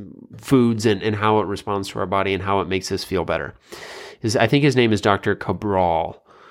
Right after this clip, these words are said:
and he says it's not even close, that as far as cooking oils go,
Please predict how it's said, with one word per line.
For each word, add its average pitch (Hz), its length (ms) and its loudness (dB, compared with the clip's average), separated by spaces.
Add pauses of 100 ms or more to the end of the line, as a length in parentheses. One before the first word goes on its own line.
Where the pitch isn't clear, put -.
(960)
and 113 140 0
he 143 140 4
says 120 280 4
it's 110 160 0
not 104 200 2
even 90 180 -4
close, - 540 -8 (640)
that 104 200 4
as 110 120 0
far 131 180 2
as 127 140 0
cooking 127 380 0
oils 104 400 2
go, 101 380 0